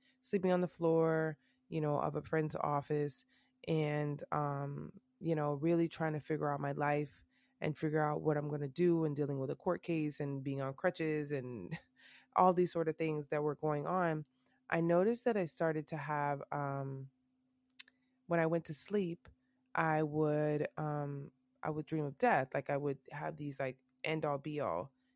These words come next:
you know, experiences. Um, that kinda started there because I couldn't figure out where I was gonna go, what I was gonna do at that, that present moment. And then this recurring kind of sense is, like, when, you know, dark time, n-, nighttime hits and I'm in bed,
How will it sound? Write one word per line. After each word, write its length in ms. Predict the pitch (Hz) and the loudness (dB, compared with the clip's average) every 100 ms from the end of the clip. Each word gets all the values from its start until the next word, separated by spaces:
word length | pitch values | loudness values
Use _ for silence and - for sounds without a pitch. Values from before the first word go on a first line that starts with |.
| _ | _
you 100 | 175 | 0
know, 160 | 165 151 | 0 0
experiences. 920 | 151 - 160 151 139 - 139 135 131 - | -4 -8 -4 -4 -4 -4 -4 -4 -8 -8
Um, 440 | 151 135 127 131 - - | -6 -4 -6 -10 -12 -8
that 140 | 170 | -6
kinda 220 | - 202 | -4 -4
started 460 | 160 - 165 151 143 - | -4 -2 0 0 -4 -4
there 420 | 135 135 156 185 _ _ | -2 0 0 -4 _ _
because 200 | - 175 | -4 0
I 60 | 165 | 0
couldn't 220 | - 190 | 2 -2
figure 220 | 160 165 156 | 0 0 2
out 80 | |
where 140 | 151 143 | 2 0
I 40 | |
was 120 | 139 143 | 0 -4
gonna 140 | 131 | -4
go, 140 | 139 131 | -2 -2
what 160 | 139 | -2
I 60 | 135 | -4
was 120 | 131 | -4
gonna 180 | 139 120 | -8 -6
do 340 | - 160 139 - | -2 0 0 -4
at 140 | 147 - | -8 -6
that, 200 | 127 - _ _ - | -4 -6 _ _ -2
that 160 | 139 | 0
present 240 | 156 139 151 | 0 -2 0
moment. 320 | 170 151 - _ _ _ - | 0 -2 -8 _ _ _ -8
And 180 | 165 160 | -2 2
then 180 | 165 156 | 2 2
this 240 | 156 - | -2 -2
recurring 520 | 160 - 170 160 156 | -4 0 0 0 -2
kind 220 | 143 151 | -4 -4
of 120 | 151 139 | -4 -4
sense 340 | - 175 151 | -2 -2 -2
is, 140 | 147 | -6
like, 160 | 143 131 | -4 -6
when, 420 | 135 131 151 151 - | -4 -4 -4 -6 -6
you 100 | 175 | -4
know, 160 | 151 139 | -2 -2
dark 300 | - 156 - | -2 -4 -2
time, 240 | 202 208 - | -2 -2 -6
n-, 140 | 175 160 | -8 -4
nighttime 440 | 156 180 214 208 | -4 -2 0 2
hits 340 | 226 170 - - - - - | 2 2 -2 -16 -20 -20 -8
and 160 | 160 160 | -2 2
I'm 140 | 160 | 4
in 120 | 175 190 | 2 4
bed, 420 | 220 170 151 | 4 4 0